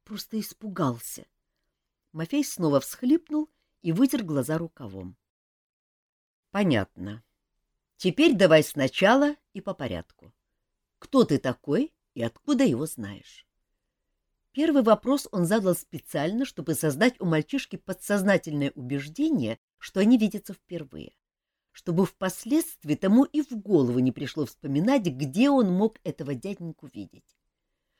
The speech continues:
Что касается Мафея, то его этот вопрос изумил. Видимо, его высочество так привык быть единственным в своем роде,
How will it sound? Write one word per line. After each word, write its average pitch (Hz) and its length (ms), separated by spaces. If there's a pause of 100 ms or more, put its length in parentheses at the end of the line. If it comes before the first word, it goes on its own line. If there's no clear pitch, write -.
Что - 180
касается 226 480
Мафея, 220 600 (580)
то 214 80
его 208 240
этот 349 240
вопрос 320 320
изумил. 247 520 (760)
Видимо, 175 680
его 165 240
высочество 208 720
так - 320
привык 208 340
быть 156 300
единственным 175 840
в - 40
своем 160 320
роде, 269 420